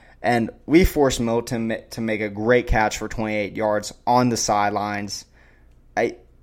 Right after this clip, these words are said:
you know what? He is not even one of their top three or four receivers. He's five or six for them.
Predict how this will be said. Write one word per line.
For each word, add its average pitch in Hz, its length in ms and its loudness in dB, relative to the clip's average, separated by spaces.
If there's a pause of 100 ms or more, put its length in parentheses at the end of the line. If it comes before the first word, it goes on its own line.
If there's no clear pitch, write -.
(160)
you 151 160 4
know 151 160 6
what? 139 600 6 (320)
He 170 180 2
is 170 120 6
not 147 240 6
even 123 240 2
one 113 120 0
of 110 40 -2
their 107 120 2
top 113 400 4
three 120 300 -2
or 107 120 0
four 113 300 2
receivers. 107 680 -6
He's 139 220 -4
five 110 480 2
or 95 80 -12
six - 480 -6
for 117 160 -2
them. 110 360 -2